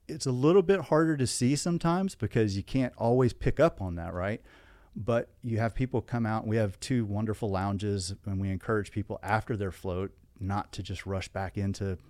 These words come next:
the world. Sit in a lounge. We have tea for you. You can, you know, everything is soft and subdued, uh, meant to relieve stress. And you can see people just hang out. And sometimes there's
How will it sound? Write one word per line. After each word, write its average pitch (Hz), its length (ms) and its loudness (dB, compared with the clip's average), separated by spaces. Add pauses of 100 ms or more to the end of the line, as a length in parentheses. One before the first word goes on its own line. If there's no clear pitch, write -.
(120)
the 110 60 -4
world. 98 500 0 (600)
Sit - 260 -6
in 135 80 -2
a 131 60 0
lounge. 113 500 -2
We 98 100 -2
have 90 140 -4
tea 120 220 0
for 110 280 -2
you. 107 220 -2
You 92 200 -4
can, 87 380 -6
you 95 140 -4
know, 90 260 -6 (380)
everything 120 420 2
is 104 100 -2
soft 107 580 0
and 92 200 -4
subdued, 101 640 -2 (480)
uh, 92 220 -2
meant 101 300 -2
to - 120 -4
relieve 95 360 -2
stress. 95 420 -4 (480)
And 120 180 2
you 143 100 2
can 147 160 -2
see 165 200 -2
people 170 360 -4
just 139 400 -4 (220)
hang 117 300 -4
out. - 300 -6 (180)
And 101 400 -4
sometimes 123 680 0
there's 101 500 -4